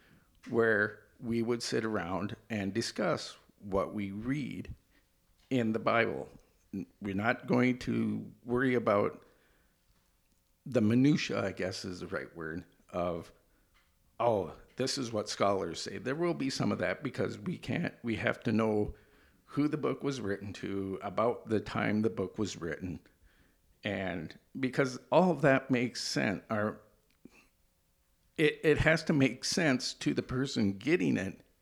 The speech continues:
in addition to making sense to us. And also how we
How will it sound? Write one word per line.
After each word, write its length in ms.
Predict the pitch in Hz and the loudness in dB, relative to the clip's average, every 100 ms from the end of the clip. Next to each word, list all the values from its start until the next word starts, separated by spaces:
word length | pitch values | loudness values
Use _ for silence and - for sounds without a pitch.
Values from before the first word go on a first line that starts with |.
| _ _ _ | _ _ _
in 140 | 131 135 | 2 4
addition 380 | 127 147 123 | 2 0 -2
to 140 | - 107 | -2 -2
making 320 | 104 - 95 | -2 -2 -4
sense 320 | - 95 90 | -2 -4 -6
to 240 | - - 73 | -8 -4 -2
us. 260 | - - - - _ _ _ _ _ _ | -4 -8 -18 -20 _ _ _ _ _ _
And 400 | - 98 98 101 | -2 0 2 4
also 500 | 110 110 123 117 117 | 4 4 4 4 4
how 220 | 92 120 | 2 2
we 480 | 104 107 104 104 101 | 2 0 -2 -2 -6